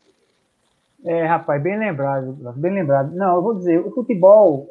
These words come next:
vi muitos melhores, muitos jogadores melhores que Casagrande, obviamente, todo mundo viu, né? Um jogador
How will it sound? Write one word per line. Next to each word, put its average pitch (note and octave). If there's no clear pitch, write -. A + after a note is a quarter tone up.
vi A3
muitos G#3
melhores, D#3
muitos F3+
jogadores D#3+
melhores D#3
que E3+
Casagrande, D#3
obviamente, C3+
todo F#3+
mundo E3
viu, B2+
né? E3+
Um F3+
jogador D3+